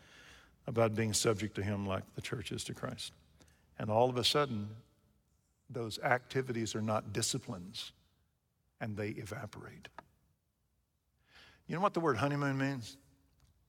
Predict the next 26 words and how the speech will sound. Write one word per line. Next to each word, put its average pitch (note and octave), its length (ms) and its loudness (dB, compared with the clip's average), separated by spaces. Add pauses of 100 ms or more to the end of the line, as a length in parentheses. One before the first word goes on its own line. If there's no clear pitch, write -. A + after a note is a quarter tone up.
(160)
It C#3 40 -6
means A#2 180 -2
sweet C#3 360 -2
month. G#2+ 440 -4 (1900)
Month. B2 640 -2 (2750)
All - 120 -6
right. A2+ 340 -2 (320)
"Are G#2+ 100 -2
those F3+ 320 -2
your F#3 200 4
underwear?" F3+ 680 4 (120)
"Yeah. G#3 160 8
Huh. D3+ 200 -2 (760)
In A#2+ 200 0
the F2 160 0
sink?" - 480 4 (220)
<laughs> - 180 -12
"Yes." - 460 2 (720)
And G#2+ 120 0
so C3 260 10
all D3 260 12
of E3 80 -2
a D#3+ 80 2
sudden, D#3+ 380 6
things C#3 360 -2
start A2+ 400 0